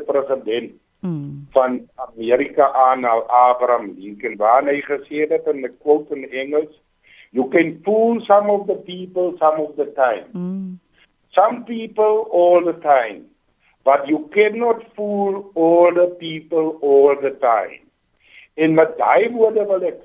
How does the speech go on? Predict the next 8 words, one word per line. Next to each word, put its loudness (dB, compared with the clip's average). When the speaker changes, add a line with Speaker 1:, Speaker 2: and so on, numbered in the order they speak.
Speaker 1:
sê -2
dat -2
as 2
leiers 0
moet -8
ons 0
nie -6
onsself 2